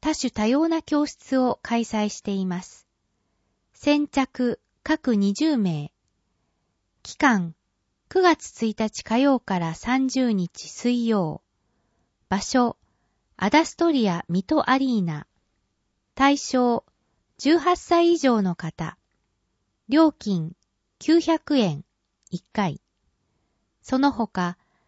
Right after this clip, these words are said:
回数券やフリーパスなどもあります。申し込み、窓口で。受付時間など、詳細はお問い合わせください。問い合わせ、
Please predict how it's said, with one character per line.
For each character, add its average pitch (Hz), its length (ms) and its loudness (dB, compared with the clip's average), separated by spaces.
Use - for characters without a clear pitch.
回 311 260 2
数 370 240 2
券 214 300 0
や 165 340 -6
フ - 140 -6
リ 302 160 4
ー - 40 -10
パ 349 120 0
ス - 160 -8
な 233 100 2
ど 185 140 0
も 160 140 -2
あ 151 100 -4
り 156 120 -6
ま 156 160 -8
す。 - 240 -20
申 262 180 2
し - 160 -6
込 269 160 4
み、 254 280 -2
窓 220 300 4
口 233 320 -4
で。 156 200 -10
受 202 240 2
付 349 240 0
時 339 160 -2
間 247 240 2
な 196 120 0
ど、 170 240 -4
詳 254 300 2
細 233 280 0
は 214 340 -2
お 175 120 -4
問 302 240 2
い 294 60 2
合 277 80 2
わ 262 100 0
せ 254 160 -4
く 240 100 -4
だ 214 140 -2
さ 196 200 -6
い。 160 120 -14
問 302 200 4
い 302 60 6
合 277 80 6
わ 269 160 2
せ、 - 380 -4